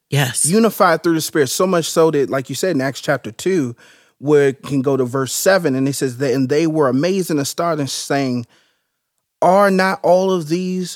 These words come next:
Speaker 2: who are speaking Galileans? And how is it that we hear each of us in his own native language?'" Said Parthians and Medes and Elamites and residents of Mesopotamia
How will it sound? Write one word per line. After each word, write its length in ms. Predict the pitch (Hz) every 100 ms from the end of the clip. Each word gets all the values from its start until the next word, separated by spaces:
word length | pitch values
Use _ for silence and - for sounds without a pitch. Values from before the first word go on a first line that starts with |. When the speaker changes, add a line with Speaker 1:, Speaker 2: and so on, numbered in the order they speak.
| -
Speaker 2:
who 180 | 165
are 80 | 151
speaking 640 | - - 185 175 175 175 147
Galileans? 800 | 139 117 120 156 190 240 - _ _ _ _ _ _ _ -
And 140 | 160
how 300 | 143 175 202
is 100 | 196
it 160 | 175 160
that 160 | 143 135
we 300 | 143 240 262
hear 300 | 175 147 143
each 300 | 185 214 -
of 160 | 156 143
us 240 | 131 -
in 240 | - 147
his 240 | 135 151 143 -
own 340 | 175 175 160
native 380 | 156 151 147 139
language?'" 680 | 170 185 107 - - - _ _ _ _ _ _ _ -
Said 340 | 156 143 117
Parthians 800 | - 113 - 185 170 139 120 117
and 180 | 110 110 _ _ _
Medes 580 | - 165 170 147 101 107
and 240 | 123 110 110 _ _ -
Elamites 680 | 170 165 151 131 113 -
and 200 | 139 120
residents 480 | 147 165 165 147 -
of 120 | 143
Mesopotamia 960 | 131 147 147 131 - 175 185 170 123 107